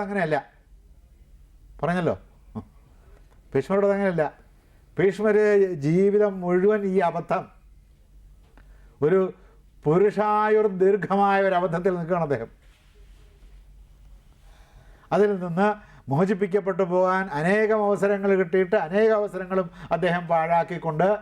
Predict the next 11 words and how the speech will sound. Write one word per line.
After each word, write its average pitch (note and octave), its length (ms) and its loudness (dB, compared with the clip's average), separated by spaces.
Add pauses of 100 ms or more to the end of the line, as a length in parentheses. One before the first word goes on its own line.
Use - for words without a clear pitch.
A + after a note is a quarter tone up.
(300)
പുരുഷായുർ E3+ 760 0 (200)
ദീർഘമായ E3+ 600 -2 (440)
ഒരു D3+ 160 2
അബദ്ധത്തെ D3+ 440 -2 (320)
ആണ് C#3+ 140 -4
അദ്ദേഹം C3+ 280 -4
ചെയ്തു A#2 180 -4
കൂട്ടിയത്, G2+ 280 -10 (1080)
ചുവപ്പിച്ചത്, B2 520 -2 (2000)
ചെയ്തു D#3 340 -2
പൊലിപ്പിച്ചത്. C3+ 540 -2